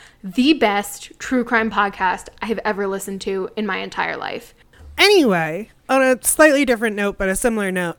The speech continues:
Speaker 2: um, if you are interested in learning about all of the issues with the prison system in America, John Oliver has a lot of videos on it.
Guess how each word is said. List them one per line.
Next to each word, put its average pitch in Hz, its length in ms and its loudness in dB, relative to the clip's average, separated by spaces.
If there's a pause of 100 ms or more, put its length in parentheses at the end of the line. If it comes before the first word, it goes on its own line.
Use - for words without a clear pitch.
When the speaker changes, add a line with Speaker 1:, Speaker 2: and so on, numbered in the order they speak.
Speaker 2:
um, 202 320 -2 (340)
if 247 220 -6
you 311 500 0
are 233 500 -2 (100)
interested 208 640 -2
in 202 160 -4
learning 254 400 0
about 208 480 0 (260)
all 220 240 2
of 226 140 -2
the 240 160 -4
issues 190 580 -2
with 185 540 -4 (440)
the 180 420 -4
prison 320 360 4
system 277 340 2
in 240 60 2
America, 185 720 2 (600)
John 226 240 2
Oliver 277 340 4
has 233 180 -2
a 208 60 0
lot 180 480 4
of 185 120 6
videos 160 460 0
on 147 140 -6
it. 151 240 -10